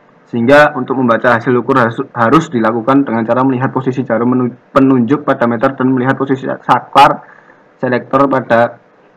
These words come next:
posisi batas ukur, kemudian melakukan perhitungan seca-, secara manual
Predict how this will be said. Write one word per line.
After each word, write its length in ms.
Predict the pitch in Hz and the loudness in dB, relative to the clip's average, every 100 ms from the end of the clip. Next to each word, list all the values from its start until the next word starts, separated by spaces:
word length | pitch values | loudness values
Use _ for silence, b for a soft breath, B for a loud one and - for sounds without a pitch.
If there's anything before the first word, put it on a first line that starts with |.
| _ _ _ _ _ _ | _ _ _ _ _ _
posisi 400 | 131 131 131 143 | -4 -4 -4 -2
batas 320 | 113 110 135 | 0 0 -2
ukur, 480 | - 120 - 139 139 | -4 -6 0 0 2
kemudian 400 | 135 131 127 127 | 0 0 -2 -2
melakukan 320 | 131 127 139 | 0 0 0
perhitungan 400 | 135 131 110 127 | 0 -2 -2 -4
seca-, 400 | 135 - 117 110 - | -4 -4 -4 -4 -10
secara 400 | - 131 120 131 | -2 2 4 4
manual 560 | 139 127 123 135 143 | 2 2 2 2 2